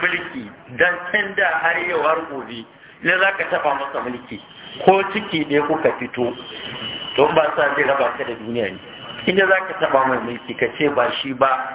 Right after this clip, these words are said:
zai kauce. Abin da mutane ba su fahimta, kan yasa ba a san magana siyasa, ba a, in ta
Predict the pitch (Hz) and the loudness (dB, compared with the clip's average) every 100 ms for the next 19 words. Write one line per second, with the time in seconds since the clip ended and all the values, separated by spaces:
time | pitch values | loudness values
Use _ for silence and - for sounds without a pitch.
0 | - - - - 160 160 147 127 - 87 | -12 -16 -18 -8 -8 -6 -6 -6 -6 -12
1 | - _ _ - - - - 127 208 190 | -18 _ _ -20 -20 -8 -2 4 4 4
2 | 190 185 165 160 165 165 143 143 143 139 | 2 0 0 2 2 0 -6 -4 -4 -4
3 | 143 165 190 160 - 156 175 165 139 - | -4 0 0 0 0 2 4 2 -2 -4
4 | 147 139 120 135 123 - 107 135 147 139 | -8 -8 -4 -4 -4 -6 0 0 2 0
5 | 131 127 - - - - - 170 143 131 | 0 -2 -12 -18 -20 -2 2 4 2 -2
6 | - 185 185 | -4 -6 0